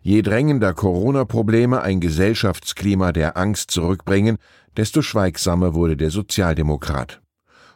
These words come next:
Heute hat er als noch amtierender Finanzminister seinen Auftritt im Bundestag. Er stellt die aktuelle Steuerschätzung vor.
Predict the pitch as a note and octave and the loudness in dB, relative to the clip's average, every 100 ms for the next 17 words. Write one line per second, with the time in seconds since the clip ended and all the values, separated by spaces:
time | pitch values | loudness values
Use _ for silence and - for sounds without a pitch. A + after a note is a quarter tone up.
0 | - C#3 E3 D#3 D3+ C3+ G#2+ G#2+ A2+ C3 | 0 0 2 0 2 0 0 -2 -2 -4
1 | - G#2 - A#2 A#2 A#2+ F2+ F#2+ F#2 A#2+ | -2 -4 0 0 2 0 0 0 0 -2
2 | - A2+ A2+ - A2+ G#2+ A2+ B2 - E2+ | -2 0 0 0 -2 0 0 -2 -2 -4
3 | - F2 - A2+ G#2 A2 F#2+ - F2+ D#2+ | -2 -6 -2 0 2 2 2 2 0 -2
4 | - _ _ _ - A#2 A2+ G2+ E2+ F#2 | -4 _ _ _ -6 -4 0 0 0 -2
5 | F2 - D#2+ - E2 D#2+ G#2+ - G#2 E2 | -2 -2 -6 -4 -4 -2 -2 0 0 0
6 | D#2+ E2+ D#2+ F2 D#2+ - D#2+ C2 | 0 -2 -2 -2 -2 0 -2 -2